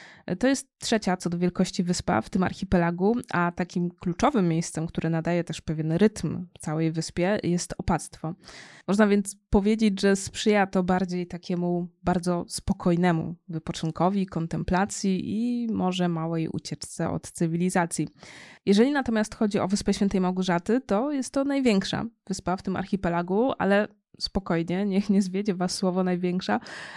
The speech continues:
bo tak naprawdę jeśli wybierzecie się na spacer wzdłuż linii brzegowej, to jesteście w stanie przejść całą wyspę mniej więcej w jakieś dwie godziny. No może dwie i pół, jeśli wolicie taki bardziej spokojny spacer z podziwianiem widoczków. Ale może po kolei,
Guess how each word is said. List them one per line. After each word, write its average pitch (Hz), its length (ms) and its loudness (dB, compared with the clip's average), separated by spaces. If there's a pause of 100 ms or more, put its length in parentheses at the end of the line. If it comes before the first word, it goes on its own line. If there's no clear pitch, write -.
(140)
bo 196 280 6
tak 202 180 2
naprawdę 233 440 2
jeśli 214 240 2
wybierzecie 208 480 4
się 220 120 0
na 196 160 0
spacer 208 520 0
wzdłuż 202 340 2
linii 196 220 2
brzegowej, 185 640 2
to 196 320 2
jesteście 190 480 -2
w - 60 -8
stanie 180 360 -2
przejść 185 480 -2
całą 185 320 2
wyspę 190 280 0
mniej 175 180 2
więcej 175 300 -2
w - 20 -4
jakieś 170 420 -4 (100)
dwie 175 380 -2
godziny. 175 440 2 (520)
No 208 80 0
może 214 360 4 (140)
dwie 180 220 4
i 175 140 0
pół, 202 340 6
jeśli 165 300 -2
wolicie 151 380 -4
taki - 260 -10
bardziej 170 480 -2
spokojny 170 500 -2
spacer 170 500 -2
z - 80 -8
podziwianiem 170 540 -4
widoczków. 165 580 -4 (840)
Ale 202 300 2
może 202 320 2
po 196 120 -4
kolei, 175 380 2